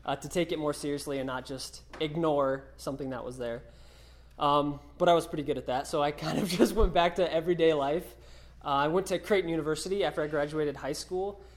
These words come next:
and I went to a Focus National Conference, uh, over Christmas break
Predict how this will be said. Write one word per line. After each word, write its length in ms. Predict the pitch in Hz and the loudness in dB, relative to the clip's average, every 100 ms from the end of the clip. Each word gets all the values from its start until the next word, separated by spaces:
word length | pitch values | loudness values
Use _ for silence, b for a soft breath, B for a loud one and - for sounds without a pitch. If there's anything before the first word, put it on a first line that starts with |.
| B B | B B
and 100 | 151 | -4
I 60 | 156 | 0
went 200 | 175 175 | 0 0
to 120 | 180 | -2
a 40 | |
Focus 500 | 165 - 190 190 180 | 0 2 2 2 -2
National 380 | 175 156 160 165 | 0 -2 -2 -6
Conference, 840 | 139 151 160 180 190 202 - - - | -4 -4 -4 -4 -6 -6 -10 -10 -10
uh, 140 | - 139 | -8 -6
over 640 | 151 165 165 160 165 160 - | -2 0 2 2 2 0 -6
Christmas 400 | - 175 175 156 | -6 -4 -4 -6
break 500 | 143 143 170 - - | -4 0 -2 -4 -14